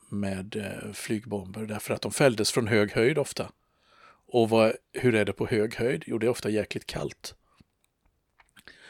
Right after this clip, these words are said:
Så kylan var en utmaning. Eh, för att där skulle ju, eh, tändröret också fungera. Och batteriet,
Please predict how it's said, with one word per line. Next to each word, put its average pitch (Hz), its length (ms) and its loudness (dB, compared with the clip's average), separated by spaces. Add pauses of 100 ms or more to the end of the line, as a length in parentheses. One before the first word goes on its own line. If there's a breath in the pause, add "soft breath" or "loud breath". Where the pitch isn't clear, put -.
(100)
Så 120 280 2 (480)
kylan 120 680 0
var 127 140 4
en 104 100 -2
utmaning. 110 580 -8 (1080 soft breath)
Eh, 120 100 -8
för - 160 -2
att 104 80 0
där 110 120 2
skulle 120 220 -2
ju, 117 80 0 (180)
eh, 127 360 -4
tändröret 107 520 -2
också - 300 -2
fungera. 113 540 -2 (1300 soft breath)
Och 123 80 -10
batteriet, 117 540 2